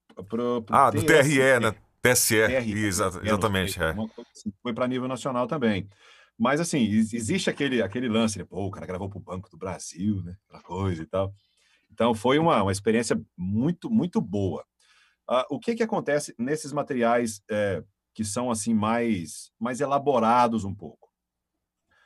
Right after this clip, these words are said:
Speaker 1: A gente tem que ter um, um, um, um nível de, de paciência profissional extremo, sabe?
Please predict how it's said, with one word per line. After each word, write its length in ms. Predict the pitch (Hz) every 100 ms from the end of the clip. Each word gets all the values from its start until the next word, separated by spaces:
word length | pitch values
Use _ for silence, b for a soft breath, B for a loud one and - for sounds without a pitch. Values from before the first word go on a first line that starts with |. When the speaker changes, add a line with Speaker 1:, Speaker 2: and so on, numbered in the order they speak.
| _ _ _ _
Speaker 1:
A 60 | 95
gente 220 | 143 -
tem 120 | 156
que 140 | 151
ter 200 | 147 143
um, 180 | 160 160
um, 320 | 131 127 120 117
um, 400 | 117 113 104 98
um 80 | 113
nível 360 | 120 202 185 165
de, 320 | 143 120 98
de 140 | 107
paciência 720 | 104 123 - 113 135 160 135
profissional 580 | 98 113 - 107 101 123
extremo, 760 | 170 - _ 151 135 104 - _ _ _ _ _ _
sabe? 420 | - 98 80